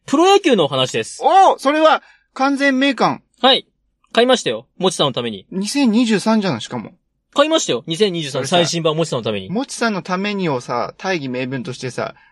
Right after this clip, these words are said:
Speaker 2: 問題出してさ、答えられないんですかみたいな感じになるんじゃないのこれ。<laughs> あ、俺、勘ぐりすぎ？大丈夫？怖い、怖い、怖い、怖い。
Speaker 1: 四番。
Speaker 2: はい、四番。
Speaker 1: みんな大好き。空飛ぶ円盤のお話です。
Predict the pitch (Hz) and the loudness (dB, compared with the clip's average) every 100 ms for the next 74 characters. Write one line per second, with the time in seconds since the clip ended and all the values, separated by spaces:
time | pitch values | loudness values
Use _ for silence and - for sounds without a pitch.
0 | _ 139 170 180 180 185 180 117 107 - | _ -6 -4 -2 -2 -4 -6 -8 -10 -10
1 | 139 190 190 190 196 202 156 123 - 147 | -10 -4 -4 -2 -2 -2 -4 -4 -4 -6
2 | 120 123 113 131 131 139 170 147 139 214 | -2 -4 -2 -6 -6 -6 -4 -2 0 0
3 | 151 127 107 110 - 440 - 392 _ 381 | 0 -2 -2 -2 -6 -12 -14 -16 _ -20
4 | _ 320 - - - - - 170 175 - | _ -20 -18 -18 -16 -12 0 4 4 2
5 | 202 220 226 214 269 - - - 165 220 | 0 2 0 -2 -2 -2 -4 0 2 2
6 | 247 127 143 - _ 180 _ 175 - - | 0 -2 -4 -8 _ -14 _ -8 -8 0
7 | 170 - - 254 _ 196 185 262 262 208 | -2 -2 -2 -2 _ -6 2 4 4 4
8 | 240 196 208 190 175 339 381 311 196 123 | 2 4 2 2 4 4 4 2 0 -2
9 | 196 214 202 185 147 160 208 240 220 208 | -6 -4 -4 0 0 0 0 4 4 2
10 | - 123 - _ _ _ - 285 302 180 | -2 -14 -14 _ _ _ -2 2 2 2
11 | 139 127 127 123 123 117 113 113 107 - | 0 -2 0 0 -2 -2 -4 -4 -6 -8